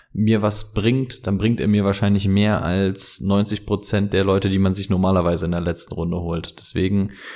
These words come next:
kann ich dann vor allem auch sagen, dass sechzig Prozent meiner Running Backs, also mehr als die Hälfte, arbeitslos sind. Ähm, und deswegen für den Gag jetzt auf jeden Fall nochmal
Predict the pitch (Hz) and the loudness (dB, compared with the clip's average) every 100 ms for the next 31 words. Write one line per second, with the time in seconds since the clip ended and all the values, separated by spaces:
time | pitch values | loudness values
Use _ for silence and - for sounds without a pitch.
0 | - - - 104 101 107 104 98 92 98 | -20 -20 -4 0 0 0 0 2 2 2
1 | 95 98 101 95 - 123 - 104 - 101 | 0 0 0 0 0 0 0 -4 -4 -4
2 | - 95 90 90 95 92 95 98 98 113 | 0 0 0 0 2 2 2 2 2 0
3 | 101 92 90 104 107 - 98 127 120 - | 0 0 2 2 0 0 2 2 2 2
4 | 107 123 - 95 95 90 95 95 - 120 | 2 2 0 2 2 2 2 2 2 0
5 | 170 - - - - - 98 95 95 73 | 0 -6 -16 -20 -16 -2 2 2 2 0
6 | 92 95 - 95 95 95 - 90 90 92 | 0 -2 0 0 0 -2 -4 -2 -2 -2
7 | 92 92 90 - 87 - 90 87 - 90 | -2 -4 -4 -4 -6 -4 -4 -4 -6 -4
8 | 87 85 85 87 90 87 85 85 | -2 -4 -8 -8 -8 -8 -8 -10